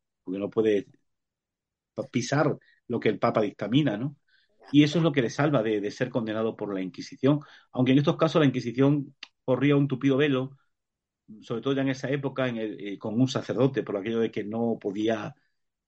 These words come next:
escandalizar y había que salvaguardar la honra del hábito. A lo mejor, pues, pertenecía a la orden de los dominicos o de los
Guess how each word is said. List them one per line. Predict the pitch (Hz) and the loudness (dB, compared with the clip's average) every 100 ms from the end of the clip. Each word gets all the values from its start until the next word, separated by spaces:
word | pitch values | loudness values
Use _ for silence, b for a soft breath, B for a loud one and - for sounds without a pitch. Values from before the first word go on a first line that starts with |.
| - | -12
escandalizar | 131 - 127 117 113 101 - 127 143 | -10 0 0 4 2 2 4 6 6
y | |
había | 113 113 | 6 4
que | 127 | 0
salvaguardar | - 110 107 98 98 90 110 123 | -2 -2 -2 -2 -4 0 0 2
la | 110 | 2
honra | 104 110 117 | 0 0 -2
del | 104 104 | 0 2
hábito. | 143 143 98 | 2 2 -2
A | 92 | -8
lo | |
mejor, | 90 - 113 | -8 -6 -4
pues, | 120 | -4
pertenecía | 120 95 95 - 113 | -4 -6 -6 -2 -2
a | |
la | 104 | 0
orden | 101 104 | -2 -4
de | 95 | -4
los | 87 | -6
dominicos | 90 95 139 143 123 | -8 -2 -2 0 0
o | 104 | 0
de | 95 | 0
los | 95 | -2